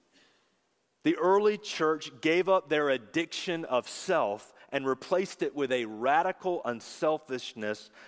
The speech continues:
for one another. It is the answer, it is the antidote to our selfishness, to our pride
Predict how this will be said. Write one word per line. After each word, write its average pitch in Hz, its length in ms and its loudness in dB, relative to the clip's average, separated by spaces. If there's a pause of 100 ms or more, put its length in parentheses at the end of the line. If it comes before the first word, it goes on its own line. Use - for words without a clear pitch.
(120)
for 123 160 0
one 107 200 2
another. 92 480 -4 (800)
It 170 140 4
is 170 200 2
the 170 260 -2
answer, 160 480 0
it 135 100 2
is 139 140 -2
the 147 220 -2
antidote 131 800 -4 (460)
to 156 360 0
our 131 320 4
selfishness, - 1160 -6 (640)
to 143 200 2
our 127 140 6
pride 110 720 2